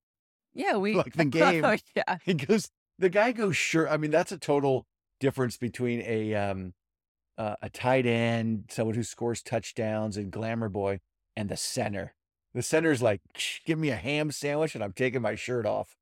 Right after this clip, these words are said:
Speaker 1: Yeah, Jason Kelce was partaking in the Bills', uh, tailgate.
Speaker 2: Yes. Oh,
Speaker 1: Like, was
Speaker 2: really?
Speaker 1: rolling up through the, yeah, right, 'cause the Bills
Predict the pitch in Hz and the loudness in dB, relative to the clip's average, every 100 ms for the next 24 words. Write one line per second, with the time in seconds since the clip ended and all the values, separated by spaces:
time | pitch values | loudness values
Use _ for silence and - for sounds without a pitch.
0 | _ 151 101 69 - 175 190 180 175 170 | _ -8 -8 -6 -8 -8 -4 -2 -2 -4
1 | 151 143 - - 147 143 170 165 160 151 | -6 -6 -10 -10 -8 -4 -4 -4 -6 -6
2 | 147 151 147 135 135 - _ - 139 139 | -4 -2 0 -2 -6 -14 _ -4 -2 -2
3 | 123 175 _ _ _ _ _ _ _ _ | -4 -8 _ _ _ _ _ _ _ _
4 | _ _ _ _ _ - 196 180 110 - | _ _ _ _ _ -2 0 0 -6 -12
5 | _ _ 104 101 - - _ _ _ _ | _ _ -6 -4 -8 -18 _ _ _ _
6 | _ _ - 104 135 160 165 190 185 180 | _ _ -4 2 4 4 6 6 6 2
7 | - 165 180 240 185 202 220 208 190 180 | -2 -6 -2 2 4 4 0 -4 -4 0
8 | 202 202 - | 0 -2 -6